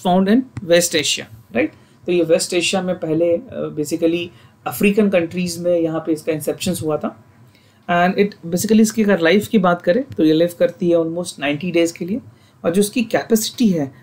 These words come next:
it has a capacity to multiply at the rapid pace,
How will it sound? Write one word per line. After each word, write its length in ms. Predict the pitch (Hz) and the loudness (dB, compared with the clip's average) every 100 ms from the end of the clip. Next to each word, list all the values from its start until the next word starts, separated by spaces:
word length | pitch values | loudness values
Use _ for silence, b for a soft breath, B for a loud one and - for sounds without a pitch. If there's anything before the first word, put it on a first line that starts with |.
| b - | b -4
it 360 | 180 202 202 | -2 -2 -2
has 120 | 202 | 0
a 60 | 214 | 0
capacity 640 | 220 156 156 214 220 233 220 | 0 -2 0 0 0 0 0
to 60 | 185 | 2
multiply 600 | 143 143 - 220 202 202 220 | 0 0 0 0 2 0 0
at 160 | 180 175 | -4 -8
the 80 | 269 - _ _ 156 | -12 -16 _ _ -2
rapid 340 | 160 160 196 196 - | 0 2 0 -2 -2
pace, 220 | 143 131 | -4 -2